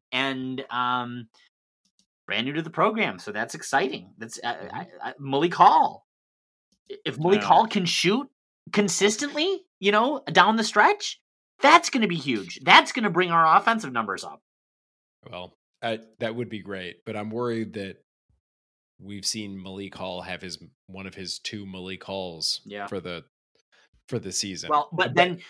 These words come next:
Speaker 1: but you know what? At least they're happening early. Because if they're happening now, with the few number of games, and maybe it is sampling bias, but if they're happening now and they can be sustained, even if you get more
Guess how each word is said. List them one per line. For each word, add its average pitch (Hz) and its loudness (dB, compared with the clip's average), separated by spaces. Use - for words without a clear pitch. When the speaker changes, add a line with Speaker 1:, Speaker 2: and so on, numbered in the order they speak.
Speaker 1:
but 156 0
you 147 0
know 143 2
what? 185 4
At 143 -2
least 175 0
they're 170 2
happening 139 -4
early. 87 -10
Because 135 -2
if 127 -6
they're 143 -2
happening 202 2
now, 113 0
with 170 -2
the 151 -6
few 208 -4
number 185 0
of 127 -6
games, 123 -6
and 113 -6
maybe 147 -4
it 139 -2
is 123 -4
sampling 107 -10
bias, 101 -10
but 131 -6
if 143 -12
they're 143 -2
happening 139 -2
now 120 -2
and 123 -8
they 123 -6
can 127 -12
be 202 -2
sustained, 117 -12
even 196 -2
if 190 -6
you 196 -6
get - -6
more 170 2